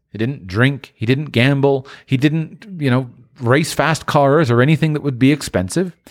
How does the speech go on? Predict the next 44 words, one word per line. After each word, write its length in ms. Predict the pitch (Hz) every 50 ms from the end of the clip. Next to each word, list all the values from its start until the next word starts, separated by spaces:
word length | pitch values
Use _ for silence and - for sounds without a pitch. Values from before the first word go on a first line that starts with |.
| - - - - _
He 160 | - 190 208
just 200 | 220 214 - -
had 160 | 139 147 156
a 60 | 160
fairly 440 | 131 - - 135 139 139 143 139 - -
ordinary 880 | 135 127 127 131 131 135 131 123 117 113 113 110 110 107 101 90 90 _ _ -
approach, 500 | 113 - - - 95 90 87 - - -
and 140 | - 104 104
he 60 | 98
had 180 | 87 104 98
his 100 | 92 87
couple 280 | - - 143 - 165 135
hobbies 360 | 107 113 107 107 113 107 82
that 100 | 101 92
he 120 | 90 95 92
enjoyed. 400 | 87 82 82 87 82 76 - - _ _ _
His 160 | - 135 113
wife 280 | 107 120 135 151 147 -
wasn't 260 | 151 151 131 127 139
into 180 | 139 139 - 135
the 80 | 110
mountain 360 | 113 107 104 110 110 - 110 101
biking. 360 | 104 107 107 - 165 180 190 - - - - - -
She 160 | - - -
would 140 | 147 139 131
stay 160 | - - 131
home 260 | 120 110 123 151 185 190
when 120 | 156 123
he 100 | 123 131
would 160 | 123 127 113
go. 180 | 135 139 175 196
He 120 | 165 147
would 120 | 127 120 107
go 140 | 123 123
to 40 | 120
the 60 | 117
mountain 240 | 120 123 - - 117
bike 160 | 127 123 113
tournaments, 460 | - - 131 127 131 135 139 135 - 131
and 80 | 120
he 80 | 131 143
would 100 | 156 -
come 180 | - 165 160
home. 400 | 147 - - 190 104 90 98 107